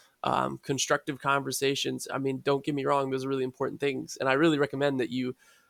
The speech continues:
you know, everyone works on their apologetic skills and, and the ability to share the gospel with other people. But really, the ability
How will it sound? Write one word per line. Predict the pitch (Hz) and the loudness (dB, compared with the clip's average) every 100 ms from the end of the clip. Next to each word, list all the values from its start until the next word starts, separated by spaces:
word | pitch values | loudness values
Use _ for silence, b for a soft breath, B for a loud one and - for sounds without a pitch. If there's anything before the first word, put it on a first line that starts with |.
| _ | _
you | 139 | 2
know, | 123 - | 2 4
everyone | 120 151 139 131 | 4 6 6 6
works | 120 131 - | 4 0 2
on | 131 | 0
their | 127 127 120 107 - | 2 2 2 0 -4
apologetic | 120 135 135 131 120 131 | 2 4 4 4 0 0
skills | - - 127 165 170 131 | -2 0 2 2 2 0
and, | 123 | -2
and | - 127 | -2 -2
the | 127 | -2
ability | 127 131 127 | 0 0 -2
to | 127 | -2
share | 127 131 | -2 -2
the | 127 | -2
gospel | - 123 - 135 | -2 -4 -4 -6
with | 127 | -4
other | 127 | -6
people. | - 139 131 - | -6 -8 -6 -6
But | - 120 b b b b _ | -4 -6 b b b b _
really, | - 151 175 | 0 4 6
the | 135 143 | 6 2
ability | 127 147 170 | 2 2 2